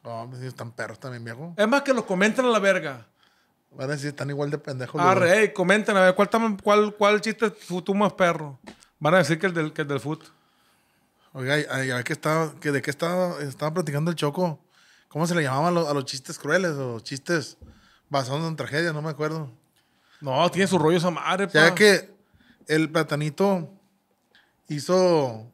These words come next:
Speaker 1: el chiste hace mucho de la, de la guardería y, y lo que te caron un chingo.
Speaker 2: Ujú.
Speaker 1: Y luego él mismo hizo el del Devani. De la
Speaker 2: Sí,
Speaker 1: Devani,
Speaker 2: mo,
Speaker 1: sí,
Speaker 2: sí,
Speaker 1: ¿verdad?
Speaker 2: mo.
Speaker 1: Y el nombre, pues, se lo andaban queriendo acabar.
Speaker 2: Ujú.
Speaker 1: <laughs> Y yo le estaba diciendo ayer al, al, al Choco que,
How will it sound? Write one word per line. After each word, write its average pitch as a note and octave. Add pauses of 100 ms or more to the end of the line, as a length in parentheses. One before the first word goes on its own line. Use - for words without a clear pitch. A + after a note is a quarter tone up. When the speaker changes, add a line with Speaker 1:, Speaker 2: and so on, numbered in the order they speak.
(120)
Speaker 1:
el C#3
chiste D3
hace E3
mucho E3
de F3
la, D#3 (120)
de C3
la C3
guardería C3
y, C3+
y C#3
lo B2
que C3
te A#2
caron C3+
un C3
chingo. C#3 (180)
Speaker 2:
Ujú. B2+ (380)
Speaker 1:
Y C3+
luego C#3+
él C#3+
mismo E3
hizo E3+
el F#3+
del D3+
Devani. E3+ (460)
De C#3
la B2
Speaker 2:
Sí, D#3
Speaker 1:
Devani, E3
Speaker 2:
mo, C3+
Speaker 1:
sí, B2+
Speaker 2:
sí, C3
Speaker 1:
¿verdad? F3+
Speaker 2:
mo. - (1160)
Speaker 1:
Y C3+
el B2+
nombre, C3
pues, D3+
se -
lo B2+
andaban C3
queriendo C#3
acabar. C#3 (440)
Speaker 2:
Ujú. B2 (140)
Speaker 1:
<laughs> -
Y D#3+
yo C3+
le C#3
estaba D3+
diciendo D3
ayer D3+
al, D#3
al, C#3
al B2
Choco B2+
que, C3+